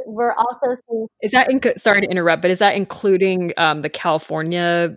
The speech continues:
Speaker 2: state paid leave, do you know, or you're just talking about companies?
Speaker 1: No, so meaning across the country right now, today, only twenty percent of U S employees have access to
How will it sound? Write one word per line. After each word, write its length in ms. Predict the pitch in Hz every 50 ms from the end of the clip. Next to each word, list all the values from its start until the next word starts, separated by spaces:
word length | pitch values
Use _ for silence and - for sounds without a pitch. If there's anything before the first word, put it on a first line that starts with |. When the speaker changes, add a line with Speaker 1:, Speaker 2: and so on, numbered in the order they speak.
| -
Speaker 2:
state 380 | - - - - 170 165 - -
paid 320 | - 202 190 190 190 185
leave, 220 | 190 202 202 196 180
do 80 | 202
you 40 | 202
know, 140 | 190 202 202
or 160 | 196 - 170
you're 140 | 170 165 165
just 120 | 151 165
talking 160 | - 185 160 160
about 200 | 156 127 - -
companies? 500 | - 147 - - 117 - 113 - - -
Speaker 1:
No, 160 | - 262 240 214
so 200 | 214 - 254 240
meaning 340 | 247 247 254 254 247 240 - -
across 500 | - 214 226 269 - - 226 226 254 -
the 100 | - 269
country 500 | 262 - 226 208 202 202 - 233 240 254
right 320 | 240 208 202 190 208 226 151
now, 400 | 185 214 190 170 175 - 226 240
today, 540 | - - 208 175 185 175 - 170 175 185 196 _ _ _ _ _ -
only 340 | 226 226 226 240 240 226 220
twenty 320 | 226 - - 220 220 220
percent 380 | 220 233 226 214 - 214 202 202
of 120 | 190 180
U 160 | 190 190 190
S 160 | 190 185 180 -
employees 440 | 190 185 175 - 185 - 185 175 -
have 100 | 185 170
access 380 | 165 170 175 - - 190 180
to 120 | - -